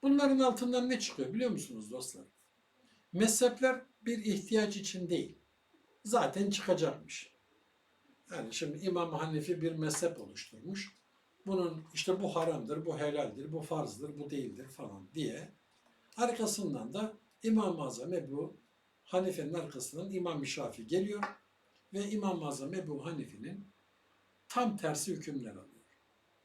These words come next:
İkisinin de kaynağı aynı sahabe. İkisinin de kaynağı aynı tabi'in, aynı tebe-i tabi'in.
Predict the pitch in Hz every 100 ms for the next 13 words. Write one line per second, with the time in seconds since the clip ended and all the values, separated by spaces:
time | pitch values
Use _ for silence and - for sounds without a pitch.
0 | _ _ _ - - - 214 208 240 233
1 | 220 - 196 196 214 233 202 190 156 -
2 | 127 113 135 226 - _ _ _ _ _
3 | _ _ _ _ _ _ - - 202 202
4 | 214 214 202 185 - 175 165 160 202 214
5 | 202 190 170 156 - 139 117 139 196 185
6 | 185 165 147 147 143 135 131 123 117 123
7 | 185 208